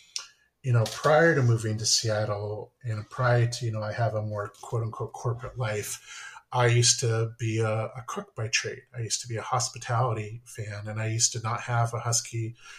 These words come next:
degree and not have that direct connection. But I, growing up in Washington, very much loved my Huskies, spending some of the worst years of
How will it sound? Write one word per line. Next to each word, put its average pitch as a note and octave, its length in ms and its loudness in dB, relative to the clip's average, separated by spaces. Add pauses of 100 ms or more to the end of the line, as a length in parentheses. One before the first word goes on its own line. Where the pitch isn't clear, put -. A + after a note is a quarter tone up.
(240)
degree A#2 460 4
and A#2 80 8
not A#2+ 160 4
have A#2+ 200 4
that A2+ 160 -2
direct A2 220 -4
connection. B2 480 4
But A#2+ 120 0
I, G#2+ 60 -2
growing C3 300 2
up D3+ 160 4
in A2+ 80 -2
Washington, G#2+ 800 -2 (680)
very C#3+ 260 8
much B2 300 6
loved A#2 160 0
my A2 80 -2
Huskies, A2 720 -2 (400)
spending C3+ 500 2
some A#2+ 220 4
of A#2 80 4
the A2 100 0
worst A#2+ 380 2
years A2+ 420 0 (140)
of A#2+ 280 -2